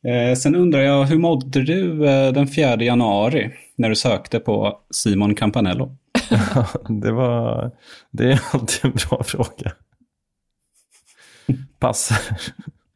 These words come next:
Speaker 1: Okej. Eh, jag kollar faktiskt också upp din, eh, första sökning för året. Eh, minns du vad det var?
Speaker 2: Eh, nej, jag har verkligen ingen aning.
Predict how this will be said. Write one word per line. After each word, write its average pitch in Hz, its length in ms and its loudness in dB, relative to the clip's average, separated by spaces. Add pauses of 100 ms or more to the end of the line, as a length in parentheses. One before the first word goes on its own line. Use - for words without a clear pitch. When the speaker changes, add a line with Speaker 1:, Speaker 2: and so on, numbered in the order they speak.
Speaker 1:
Okej. - 240 -6 (360)
Eh, 101 480 0 (100)
jag 113 200 0
kollar 120 340 0
faktiskt 107 220 -4
också 117 220 -2
upp - 180 -4
din, 107 400 2
eh, 98 80 0
första - 320 -4
sökning 104 420 -2
för 104 140 -2
året. 98 380 -6 (640)
Eh, 95 300 -4
minns 95 260 -2
du 123 100 0
vad 165 160 -2
det - 100 -4
var? - 160 -8 (380)
Speaker 2:
Eh, 113 380 0
nej, 104 240 4
jag 101 100 2
har 101 80 0
verkligen 107 360 -2
ingen 98 160 0
aning. 98 240 -2